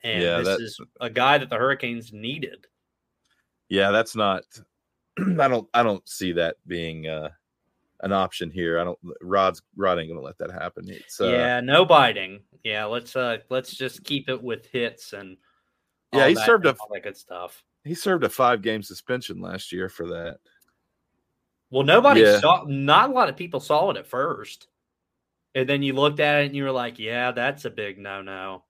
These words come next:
Speaker 2: Yeah.
Speaker 1: I don't know. I mean, maybe he was hungry. I, I don't, I don't, <laughs>
Speaker 2: <laughs>
Speaker 1: I, I don't know what happened.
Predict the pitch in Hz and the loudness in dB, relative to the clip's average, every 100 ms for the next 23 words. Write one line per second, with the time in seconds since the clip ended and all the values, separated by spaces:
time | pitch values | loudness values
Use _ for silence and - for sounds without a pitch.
0 | _ _ _ _ _ _ - _ 95 87 | _ _ _ _ _ _ -20 _ -20 -18
1 | 71 69 - _ _ _ _ _ 120 127 | -18 -20 -20 _ _ _ _ _ -8 -6
2 | 127 120 110 110 110 104 117 143 151 156 | -4 -6 -6 -6 -12 -8 -6 -4 -6 -8
3 | 147 156 156 151 151 151 151 147 123 117 | -6 -2 -4 -2 -2 -2 -4 -4 -4 -6
4 | 110 120 120 117 113 117 120 117 113 - | -6 -6 -6 -8 -8 -6 -4 -6 -10 -16
5 | - 127 - 147 160 180 165 156 143 135 | -14 -8 -2 0 2 4 2 2 2 2
6 | 131 120 113 - 98 98 | 0 0 -4 -6 -14 -16